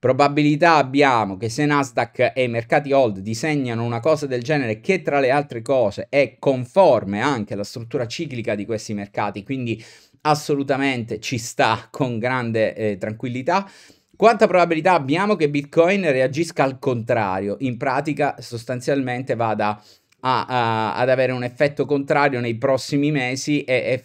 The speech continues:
e, mm, e non scenda invece magari entro ottobre-novembre, appunto, intorno a questo livello,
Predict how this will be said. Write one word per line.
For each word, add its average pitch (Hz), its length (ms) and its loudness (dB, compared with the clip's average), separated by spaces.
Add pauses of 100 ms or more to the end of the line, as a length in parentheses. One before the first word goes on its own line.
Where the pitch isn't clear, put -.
e, - 60 -14
mm, 107 420 -6
e 87 120 -10
non 123 180 -4
scenda 117 380 -4
invece 107 300 -4
magari 104 420 -2
entro 110 320 -8
ottobre-novembre, 107 640 -4
appunto, 104 460 -8 (320)
intorno 117 340 -2
a 107 60 -2
questo 101 460 -4
livello, 98 540 -2